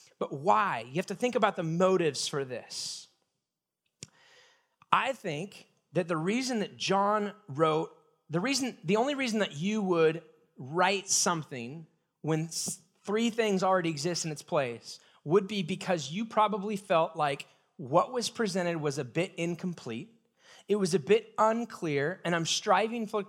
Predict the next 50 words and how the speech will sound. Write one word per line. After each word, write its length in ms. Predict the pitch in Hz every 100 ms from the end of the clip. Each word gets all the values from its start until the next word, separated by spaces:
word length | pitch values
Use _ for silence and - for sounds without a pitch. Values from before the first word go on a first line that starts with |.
| -
for 160 | - 196
clarity 500 | 196 214 190 156 143
on 160 | 160 160
a 40 |
specific 680 | 156 - 147 - 190 208 202
point 300 | - 180 190
about 460 | 156 139 151 151 131
Jesus. 640 | 120 123 - - - - - _ _ _ _ _ - -
I 60 | 196
think 160 | 233 202
that 120 | - - _ _ -
John, 400 | 123 220 214 214 208 180 156
the 140 | 139 151
reason 320 | 190 202 220
that 80 | 190
he 180 | 160
attempted 420 | 190 190 175 170 151
to 80 |
write 200 | 151 151
a 40 | 160
story 240 | - 156
about 160 | 156 143
the 40 |
teaching 320 | 139 160 147 151
and 100 | 143
life 140 | 135
of 60 | 123
Jesus 340 | 143 127 123
was 160 | 147 -
because 280 | 160 156
something 420 | - 202 208 240 214
that 80 |
was 160 | 175 131
missed 420 | 147 214 208 - - - -
or 160 | 170
something 460 | 170 214 208 220 170
wasn't 340 | 175 175 202 -
focused 420 | 202 190 185 -
on 200 | 156 151
in 120 | 151
those 160 | 147 139
first 320 | - 170 -
three 140 | 180
accounts 360 | 165 170 147 135
that 100 | 151
he 160 | 147 170
felt 280 | 175 156
like 260 | 147 139 135 - _ _ _ -
was 380 | 135 143 139 -
important. 680 | 139 - 180 127 113 -